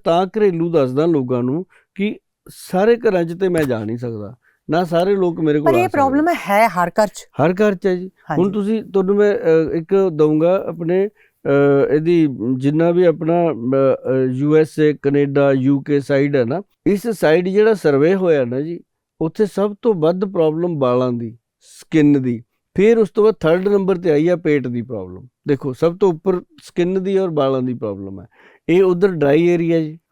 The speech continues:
Speaker 2: ਬਿਲਕੁਲ।
Speaker 1: ਇਸੇ ਤਰ੍ਹਾਂ ਹੁਣ ਇੱਥੇ ਵੀ ਡਰਾਈ ਹੋ ਗਿਆ ਜੀ, ਇੱਥੇ ਮੌਸਮ ਅਸੀਂ ਚੇਂਜ ਕਰ ਲਿਆ ਬਹੁਤ ਜ਼ਿਆਦਾ,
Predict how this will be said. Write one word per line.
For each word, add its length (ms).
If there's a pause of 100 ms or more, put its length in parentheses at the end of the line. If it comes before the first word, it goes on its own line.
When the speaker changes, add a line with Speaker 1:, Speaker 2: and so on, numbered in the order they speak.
(220)
Speaker 2:
ਬਿਲਕੁਲ। 380
Speaker 1:
ਇਸੇ 200
ਤਰ੍ਹਾਂ 220
ਹੁਣ 140
ਇੱਥੇ 260
ਵੀ 120
ਡਰਾਈ 340
ਹੋ 220
ਗਿਆ 160
ਜੀ, 80
ਇੱਥੇ 180
ਮੌਸਮ 440
ਅਸੀਂ 220
ਚੇਂਜ 260
ਕਰ 160
ਲਿਆ 180
ਬਹੁਤ 240
ਜ਼ਿਆਦਾ, 300